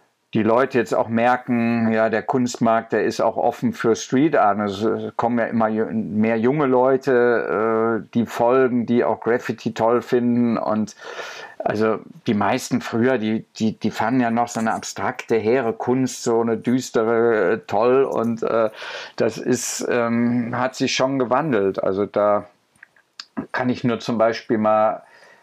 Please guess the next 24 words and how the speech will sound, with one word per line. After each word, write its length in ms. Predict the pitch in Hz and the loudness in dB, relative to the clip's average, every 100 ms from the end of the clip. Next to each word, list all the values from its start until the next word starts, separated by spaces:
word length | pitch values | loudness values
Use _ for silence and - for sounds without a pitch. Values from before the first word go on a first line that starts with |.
| _ - | _ -6
erzählen. 680 | 113 - - 120 127 127 123 | -6 -4 0 2 4 4 0
Ich 160 | 120 | -2
hab 180 | 123 - | -4 -4
früher 280 | - 135 127 | 0 2 2
immer 180 | 123 117 | 2 0
diese 240 | 123 123 | 2 2
Übersprühungen 880 | 107 110 110 - 127 139 143 127 120 | 2 2 0 0 2 4 4 2 -2
von 160 | 127 | -2
diesen 220 | 123 120 120 | 0 0 2
alten 320 | 120 120 113 | 0 2 2
Meisterbildern 1300 | 107 95 - - 120 104 117 120 117 110 110 113 80 | 2 2 -2 0 0 2 2 2 2 0 -4 -4 -6
schon 220 | - 113 | -4 -2
in 160 | 113 107 | -2 0
den 40 | |
achtziger 480 | - 135 - 117 110 | -2 -4 -2 0 2
Jahren 440 | 113 123 139 120 | 2 2 0 -2
gemacht. 360 | 101 98 101 - | -2 -2 -2 -2
Also 220 | 104 104 | -2 0
irgendwas 380 | - 127 127 - | 0 0 0 -2
vom 160 | 120 | -6
Flohmarkt, 800 | - 120 135 147 135 131 - - - - - | -2 2 2 4 4 2 -2 -12 -20 -12 -4
diese 240 | 110 104 | -4 -2
typischen 500 | - 147 127 - 117 | -2 0 0 0 0
Alpenlandschaften, 1500 | - 107 143 147 131 127 127 139 123 127 127 - - 123 123 | 0 2 2 2 2 2 2 0 -2 -2 -2 -4 0 0 0